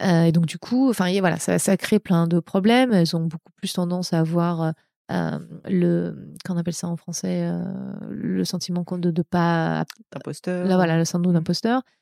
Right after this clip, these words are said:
Speaker 2: Euh, donc voilà, il faut, euh, c'est important. Euh, moi, j'ai eu la chance, euh, euh, ma mère m'a toujours, euh, poussée en disant, « Mais t'inquiète pas, continue, euh, euh, d'un mal n'est toujours un bien. »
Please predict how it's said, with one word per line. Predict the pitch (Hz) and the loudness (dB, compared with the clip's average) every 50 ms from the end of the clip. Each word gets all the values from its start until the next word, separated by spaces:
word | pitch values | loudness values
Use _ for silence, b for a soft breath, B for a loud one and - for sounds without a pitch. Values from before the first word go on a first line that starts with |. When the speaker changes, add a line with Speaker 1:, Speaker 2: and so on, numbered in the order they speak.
| _ _ _ _ _ - | _ _ _ _ _ 0
Speaker 2:
Euh, | - 175 170 170 170 170 170 170 175 175 180 - - 196 208 - | 2 4 4 4 4 4 4 2 2 0 -2 -2 -4 -6 -6 -6
donc | 185 180 190 190 | -2 -2 0 4
voilà, | 196 233 254 262 262 | 4 4 6 6 4
il | 220 175 180 175 165 | 4 2 2 0 0
faut, | - - - 190 190 196 190 | -4 -4 0 2 4 4 4
euh, | 180 175 165 - 131 120 | 4 2 2 0 -2 -2
c'est | - - - 180 | -4 -4 -2 0
important. | 180 175 165 - 185 - _ - 202 202 202 202 190 180 | 0 0 0 -2 -4 -4 _ -4 -4 -2 -2 -2 0 0
Euh, | 170 165 165 165 160 165 - - - | 2 2 0 0 -2 -4 -6 -6 -2
moi, | 185 196 | 0 2
j'ai | 196 175 180 | 2 4 4
eu | 175 175 | 4 4
la | 165 170 170 | 4 2 0
chance, | - - 202 202 - - 185 | 0 -4 -6 -6 -4 -2 0
euh, | 170 170 170 170 - _ _ _ _ _ _ - | 2 2 2 0 -2 _ _ _ _ _ _ -4
euh, | - 175 175 175 175 175 | 0 0 2 2 2 0
ma | 170 170 170 170 170 | 0 2 2 2 4
mère | 175 202 202 | 4 4 4
m'a | 185 165 - | 4 4 2
toujours, | - - 175 190 202 180 175 175 | 0 -6 -2 0 0 2 2 2
euh, | 170 170 170 170 170 170 170 170 - | 2 2 2 2 2 0 0 -2 -4
poussée | - 220 - - 277 285 269 | -8 -6 -2 0 2 2 2
en | 226 190 | 2 2
disant, « | 175 170 170 185 185 | 2 0 0 -2 0
Mais | 175 170 170 170 170 170 170 165 - _ _ _ _ _ _ | 0 0 2 2 0 -2 -4 -6 -10 _ _ _ _ _ _
t'inquiète | 185 165 _ - | -10 -10 _ -4
pas, | 214 | -4
continue, | - 196 170 - 196 202 220 240 247 254 233 | -4 -4 -6 -4 -2 0 0 2 2 4 4
euh, | 185 170 160 165 b b b b b b - | 4 4 2 -2 b b b b b b -2
euh, | 175 175 165 160 160 160 156 160 160 - 202 | 0 2 2 4 2 2 0 -2 -4 0 4
d'un | 208 302 294 | 4 6 6
mal | 269 262 269 254 | 6 4 6 6
n'est | 240 262 214 | 6 6 6
toujours | 214 226 214 208 175 185 | 6 6 6 6 4 4
un | 160 | 2
bien. » | 165 196 240 277 | 4 4 4 6